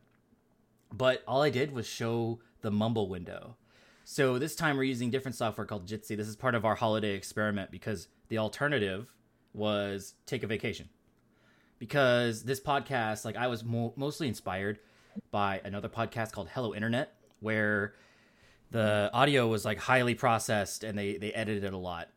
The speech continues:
And it was really nice to listen to, and it was audio only. And most popular podcasts today are very lightly edited live shows, uh, or literally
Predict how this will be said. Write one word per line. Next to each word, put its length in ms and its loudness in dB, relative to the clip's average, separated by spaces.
And 200 -6
it 60 -8
was 160 -8
really 180 -2
nice 220 -6
to 80 -8
listen 260 -6
to, 340 -4
and 140 -6
it 40 -4
was 160 -10
audio 360 -10
only. 340 -12
And 300 -6
most 380 -2
popular 380 2
podcasts 520 -4
today 220 -2
are 160 -6
very 240 0
lightly 340 0
edited 360 -6
live 200 -8
shows, 400 -4
uh, 340 -6
or 420 2
literally 500 0